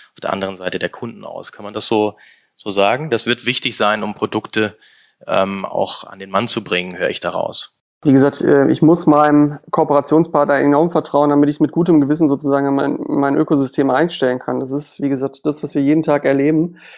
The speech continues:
Speaker 2: äh, als Technologie- und Regulatorik-Provider. Also wir haben ganz sensible Daten, wir haben ganz wichtige Kundenbeziehungen, die wir managen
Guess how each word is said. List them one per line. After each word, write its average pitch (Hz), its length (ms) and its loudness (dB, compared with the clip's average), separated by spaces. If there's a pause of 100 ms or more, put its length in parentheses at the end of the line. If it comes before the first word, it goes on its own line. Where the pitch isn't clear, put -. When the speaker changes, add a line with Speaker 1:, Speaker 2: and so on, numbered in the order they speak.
(120)
Speaker 2:
äh, - 120 -2
als 143 360 4
Technologie- 147 380 2
und 143 80 2
Regulatorik-Provider. 135 800 2
Also 135 340 2 (140)
wir 147 320 0
haben 156 180 4
ganz 156 200 2
sensible 170 340 2
Daten, 143 400 4
wir 143 100 2
haben 143 140 2
ganz 156 260 0
wichtige 170 300 2
Kundenbeziehungen, 143 580 2
die 135 100 0
wir 139 80 2
managen 139 520 0